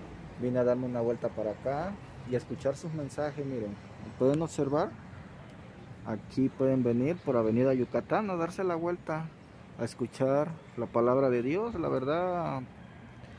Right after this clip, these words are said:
es agradable. Ahí tienen los horarios, como pueden observar.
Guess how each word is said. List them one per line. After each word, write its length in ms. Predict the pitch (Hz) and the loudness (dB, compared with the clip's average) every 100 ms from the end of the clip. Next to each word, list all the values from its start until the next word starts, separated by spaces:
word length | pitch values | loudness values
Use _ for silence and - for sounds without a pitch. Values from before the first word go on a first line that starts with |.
| - - - | -18 -18 -2
es 180 | 131 - | -2 2
agradable. 680 | 151 131 131 139 139 147 208 - - - - | 4 6 6 6 6 2 0 -8 -16 -16 0
Ahí 140 | 123 | 2
tienen 300 | 127 139 139 | 4 2 2
los 180 | 120 - | 0 0
horarios, 540 | 113 139 160 214 - - - - - - - | 0 2 2 -2 -4 -12 -14 -14 -16 -16 -8
como 100 | 117 | -4
pueden 260 | 123 131 | 2 2
observar. 540 | 135 - 127 127 151 | 2 0 -2 2 0